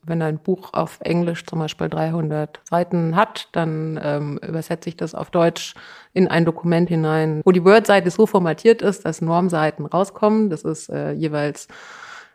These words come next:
ähm, dreißig Zeilen zu sechzig Zeichen. Und, ähm, diese Normseite, für diese Normseite vereinbart man mit dem Verlag einen Preis. Und das ist der, das Honorar, das man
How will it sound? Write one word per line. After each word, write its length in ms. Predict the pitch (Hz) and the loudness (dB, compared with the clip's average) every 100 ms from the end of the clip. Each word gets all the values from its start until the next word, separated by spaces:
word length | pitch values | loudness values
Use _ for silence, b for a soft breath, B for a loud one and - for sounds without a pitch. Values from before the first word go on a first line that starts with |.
| _ | _
ähm, 600 | 175 151 151 151 - 175 _ - | -8 -6 -4 -6 -8 -12 _ -12
dreißig 460 | 156 160 160 156 | -6 -4 -4 -8
Zeilen 320 | - 170 185 175 | 0 2 2 0
zu 100 | - | -4
sechzig 480 | 147 139 - 175 | -6 -8 -12 -14
Zeichen. 720 | - 185 240 - 247 240 233 - - | 0 2 2 2 0 0 -2 -8 -18
Und, 640 | - 160 160 160 156 - - | -6 -4 -4 -6 -8 -10 -8
ähm, 420 | 156 156 151 151 - - 165 - | -6 -6 -6 -8 -10 -14 -12 -6
diese 540 | 175 170 156 147 151 _ _ _ _ _ - | -2 0 0 -2 -4 _ _ _ _ _ -2
Normseite, 960 | 165 175 180 156 156 151 156 147 143 | 2 2 2 0 -2 -2 -4 -2 -4
für 140 | 165 170 | -4 -4
diese 180 | 185 185 | 0 2
Normseite 500 | 170 180 165 160 165 | 2 2 0 -2 -2
vereinbart 520 | - 151 165 160 165 | -2 -2 0 0 -2
man 100 | 151 | -4
mit 140 | 151 | -4
dem 100 | 151 | -6
Verlag 360 | 151 143 139 143 | -4 -4 -4 -4
einen 200 | 135 143 | -8 -8
Preis. 520 | - 160 233 269 - B B B B B | -4 0 0 0 -10 B B B B B
Und 220 | - 175 180 | -2 2 4
das 200 | 180 - | 2 2
ist 260 | 160 - | -2 0
der, 420 | 170 160 156 156 156 _ _ _ _ _ _ _ | 2 4 4 0 -6 _ _ _ _ _ _ _
das 400 | - 185 - 180 | -10 -8 -4 0
Honorar, 480 | 196 190 165 165 190 | 4 4 4 4 4
das 180 | 175 170 | 2 -2
man 520 | 165 160 151 160 160 | -2 -2 -4 -6 -10